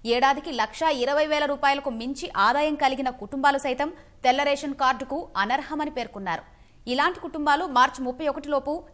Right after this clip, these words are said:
తమ రేషన్ కార్డులు ఇచ్చేయాలని తెలిపారు. లేదంటే చట్టపరంగా తీసుకునే చర్యలకు బాధ్యులవుతారని స్పష్టం చేశారు. మహారాష్ట్ర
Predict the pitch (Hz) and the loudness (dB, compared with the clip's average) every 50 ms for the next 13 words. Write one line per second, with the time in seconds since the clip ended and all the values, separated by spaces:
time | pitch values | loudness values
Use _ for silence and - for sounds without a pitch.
0 | - 240 233 233 220 214 220 233 - 311 294 285 277 269 262 233 247 320 381 - | -4 -2 0 0 0 -2 -4 -6 -6 -6 -4 0 0 0 0 0 -2 -6 -8 -8
1 | - - 226 208 - 302 302 294 262 247 226 208 - 190 180 - - 180 165 - | -10 -12 -12 -10 -8 -4 -4 -2 -2 -4 -4 -8 -10 -12 -12 -8 -6 -8 -8 -8
2 | - - - - - - - 196 208 208 226 233 226 277 277 277 240 214 - 262 | -10 -18 -20 -20 -20 -12 -8 -6 -6 -4 -6 -6 -6 -6 -6 -6 -8 -10 -10 -6
3 | 233 262 254 240 240 233 226 - - 226 214 - - 214 208 202 - 214 202 202 | -4 -2 -2 -2 -2 -4 -4 -4 -6 -10 -12 -10 -10 -10 -10 -8 -8 -6 -6 -6
4 | 214 220 226 220 320 370 415 - - - 208 202 214 240 - 294 277 262 254 262 | -6 -6 -8 -8 -8 -10 -12 -14 -4 0 2 2 2 2 0 -4 -6 -6 -4 -4
5 | 247 226 214 208 247 - - - 226 - - - 202 175 160 - - 175 165 - | -4 -4 -4 -4 -8 -10 -10 -10 -10 -10 -10 -10 -12 -12 -12 -12 -14 -16 -18 -18
6 | - - - - - - - - - - - - - - - - - - - - | -20 -20 -20 -20 -20 -20 -20 -20 -20 -20 -20 -20 -20 -20 -20 -20 -20 -20 -20 -20
7 | - - - - - - - - - - - - - - - - - - - - | -20 -20 -20 -20 -20 -20 -20 -20 -20 -20 -20 -20 -20 -20 -20 -20 -20 -20 -20 -20
8 | - - - - - - - - - - - - - - - - - - - - | -20 -20 -20 -20 -20 -20 -20 -20 -20 -20 -20 -20 -20 -20 -20 -20 -20 -20 -20 -20
9 | - - - - 254 269 277 302 311 381 392 392 381 381 - 415 | -20 -20 -8 2 6 8 8 8 8 6 6 6 6 4 6 8